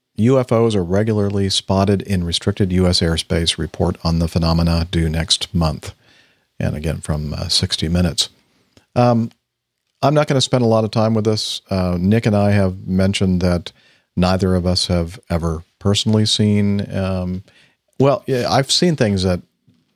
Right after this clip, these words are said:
are, I cannot identify what they are.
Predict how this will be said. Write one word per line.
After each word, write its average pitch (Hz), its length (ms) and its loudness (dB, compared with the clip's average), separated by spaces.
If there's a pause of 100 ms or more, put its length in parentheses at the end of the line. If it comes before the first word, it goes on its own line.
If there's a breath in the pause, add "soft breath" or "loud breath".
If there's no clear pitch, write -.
(160)
are, 92 400 0 (640)
I 104 120 2
cannot 92 460 -2 (100)
identify 98 540 0
what 85 220 -4
they 92 100 -4
are. 87 400 -6